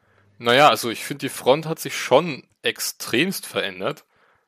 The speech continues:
wenn wir uns die, die, die Nase und den Frontflügel angucken. Ähm, ich finde, die Nase erinnert so ein bisschen an, äh, Renault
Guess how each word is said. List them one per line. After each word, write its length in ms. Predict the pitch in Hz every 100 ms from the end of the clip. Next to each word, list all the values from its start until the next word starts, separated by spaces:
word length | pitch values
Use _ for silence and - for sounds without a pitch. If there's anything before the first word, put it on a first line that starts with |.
| _ -
wenn 300 | 110 110 104
wir 120 | 104
uns 300 | 101 98 -
die, 640 | 101 95 95 - - -
die, 300 | - - -
die 100 | 107
Nase 340 | 104 107 151 139
und 80 | 101
den 100 | 98
Frontflügel 520 | 113 151 - 101 98
angucken. 500 | 98 - 120 143 160 _ _ _ _ _ _ _
Ähm, 580 | 117 107 107 107 107 107 - _ _ 139
ich 100 | -
finde, 180 | 120 113
die 60 |
Nase 340 | 98 117 135 117
erinnert 220 | 117 123
so 100 | 110
ein 100 | 101
bisschen 580 | - 123 - 139 123 -
an, 460 | 107 104 107 107
äh, 40 | -
Renault 880 | 101 - 123 104 98 95 120 196